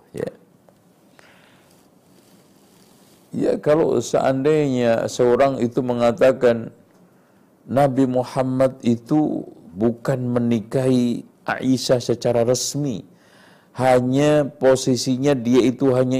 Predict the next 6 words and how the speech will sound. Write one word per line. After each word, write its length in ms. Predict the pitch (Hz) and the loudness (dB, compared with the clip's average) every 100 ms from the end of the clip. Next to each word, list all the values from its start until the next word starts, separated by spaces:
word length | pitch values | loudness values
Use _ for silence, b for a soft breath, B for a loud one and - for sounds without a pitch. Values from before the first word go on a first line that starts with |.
| - | -2
istri 400 | 127 - 143 131 | -4 -2 2 2
simpenan, 720 | - 143 135 127 156 147 117 | 2 0 0 0 0 0 0
itu 320 | 139 151 220 | -2 2 2
aja 160 | 185 165 | 4 2
bisa 260 | 170 165 202 | 2 2 0
kafir. 480 | 208 220 202 185 | 0 -4 -2 -6